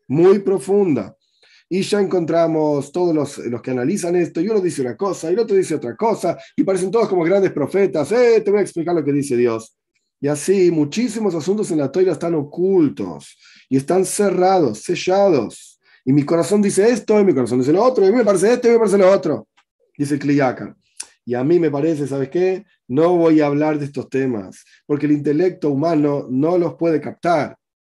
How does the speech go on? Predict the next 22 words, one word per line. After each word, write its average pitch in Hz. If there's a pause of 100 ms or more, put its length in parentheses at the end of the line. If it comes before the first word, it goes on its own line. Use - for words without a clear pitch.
(300)
O 110
sea, 147
lo 147
que 147
está 196
diciendo 185
no 160
es 196
yo, 156
el 101
Kli 131
Yakar, 120
yo -
entiendo 139 (240)
y 120
no 143
te 139
lo 135
voy 139
a 131
compartir. 113
Olvídate, 165